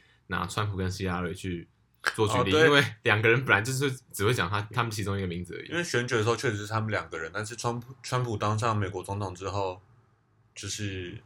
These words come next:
Speaker 1: 他做什么决策，大家还是会习惯讲川普怎样怎样怎样。
Speaker 2: 啊，对，对，对，对，对。
Speaker 1: 对，对，对，就，就这样。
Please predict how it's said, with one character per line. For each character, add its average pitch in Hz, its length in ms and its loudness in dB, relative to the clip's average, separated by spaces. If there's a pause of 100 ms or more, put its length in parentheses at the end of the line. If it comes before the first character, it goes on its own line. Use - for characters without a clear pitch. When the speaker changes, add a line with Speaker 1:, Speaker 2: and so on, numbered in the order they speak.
(220)
Speaker 1:
他 143 140 0
做 147 180 4
什 127 60 0
么 98 120 0
决 101 200 2
策， 117 160 -6
大 120 160 4
家 117 60 2
还 101 120 0
是 104 140 -8
会 110 140 0
习 - 140 -6
惯 98 180 -2
讲 92 160 -6
川 95 200 -4
普 98 100 -6
怎 113 160 -4
样 120 160 2
怎 117 80 -2
样 123 140 -2
怎 117 80 -4
样。 107 60 -4
Speaker 2:
啊， 104 40 -10
对， 107 120 -4
对， 101 200 -8
对， - 80 -
对， 95 160 -10
对。 87 140 -6
Speaker 1:
对， 87 160 -8
对， - 0 -
对， - 220 -20 (360)
就， 95 160 -4 (100)
就 95 120 -10
这 87 80 -8
样。 - 80 -12